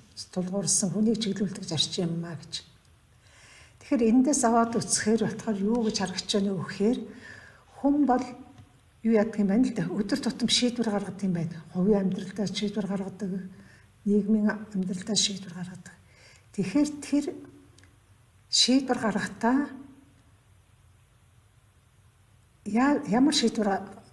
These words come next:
гаргах вэ гэдэг асуудал байна. Тэгэхээр бидний энэ шийдвэр гаргахдаа баримталдаг юу бол ерөөсөө нийгэм бид нар ба-, а, амьдрахдаа бусдын дунд оршин тогтнохдоо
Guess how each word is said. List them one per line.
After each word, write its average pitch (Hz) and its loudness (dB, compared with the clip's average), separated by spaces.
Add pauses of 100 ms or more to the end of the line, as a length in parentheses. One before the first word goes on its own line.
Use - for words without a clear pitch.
(280)
гаргах 190 -2
вэ 170 -4
гэдэг - -12
асуудал - -2
байна. - -14 (760)
Тэгэхээр - -2
бидний 262 2
энэ 240 2
шийдвэр 262 0
гаргахдаа 233 -2
баримталдаг - -2
юу 208 2 (120)
бол 180 -4 (380)
ерөөсөө 233 2
нийгэм 269 4
бид 226 -2
нар 208 -2
ба-, 208 -4 (480)
а, 196 -4
амьдрахдаа 214 0
бусдын 240 0
дунд 208 -2 (240)
оршин - -2
тогтнохдоо 202 -2